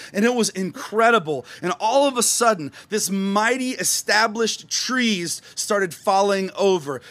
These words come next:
These mighty established trees started falling over. And then my power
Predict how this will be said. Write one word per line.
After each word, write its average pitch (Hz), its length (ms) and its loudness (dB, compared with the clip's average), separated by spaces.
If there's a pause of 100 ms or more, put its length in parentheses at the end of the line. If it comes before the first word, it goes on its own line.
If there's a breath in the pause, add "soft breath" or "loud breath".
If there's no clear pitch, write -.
These 196 200 -4
mighty 254 540 2
established 196 760 -4
trees 160 480 -10 (140)
started 165 280 -4
falling 202 560 0
over. 151 480 0 (180 loud breath)
And 180 160 -4
then 196 160 -2
my 185 180 -2
power 165 760 0